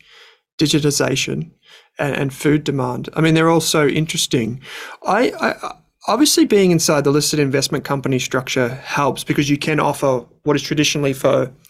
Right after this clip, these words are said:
institutional investors only or wholesale investors only. You can offer that to a retail audience and via the exchange, which is fantastic.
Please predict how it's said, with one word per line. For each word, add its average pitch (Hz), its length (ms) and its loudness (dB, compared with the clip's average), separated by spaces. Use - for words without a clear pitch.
institutional 143 720 2
investors 131 420 0
only 135 400 2
or 120 120 0
wholesale 135 500 -2
investors 131 360 -4
only. 127 220 0
You 123 80 -2
can 135 100 0
offer 135 200 -2
that - 180 0
to 131 100 -2
a 120 60 2
retail 135 440 0
audience 135 300 2
and 135 120 0
via 139 200 0
the 101 80 -2
exchange, 139 520 -2
which - 140 -8
is - 60 -8
fantastic. - 600 -6